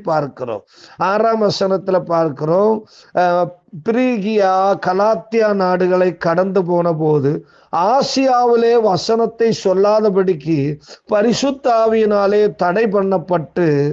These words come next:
அவர்கள் மீசியா தேசம் மட்டும் வந்து பித்தினியா நாட்டுக்கு போக பிரயத்தனம் பண்ணினார்கள். ஆவியானவரோ அவர்களை அங்கேயும் போக ஒட்டாதிருந்தார். அதுக்கு பிறகு, பிற்பாடு இவர்கள் மக்கத்தோனியா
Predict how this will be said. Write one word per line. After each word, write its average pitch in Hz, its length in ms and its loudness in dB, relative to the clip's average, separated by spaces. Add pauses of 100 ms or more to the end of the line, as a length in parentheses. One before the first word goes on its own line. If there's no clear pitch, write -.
(300)
அவர்கள் 208 440 2
மீசியா 247 640 0
தேசம் 214 420 0
மட்டும் 190 360 -4
வந்து 170 380 0 (540)
பித்தினியா 262 560 0
நாட்டுக்கு 214 600 -2
போக 196 400 0
பிரயத்தனம் 185 800 0
பண்ணினார்கள். 170 800 0 (360)
ஆவியானவரோ 208 1040 2
அவர்களை 202 500 2
அங்கேயும் 208 640 0
போக 196 520 2
ஒட்டாதிருந்தார். 143 920 -2 (340)
அதுக்கு 233 400 0
பிறகு, 233 480 0
பிற்பாடு 202 540 0
இவர்கள் 165 580 2 (280)
மக்கத்தோனியா 247 920 0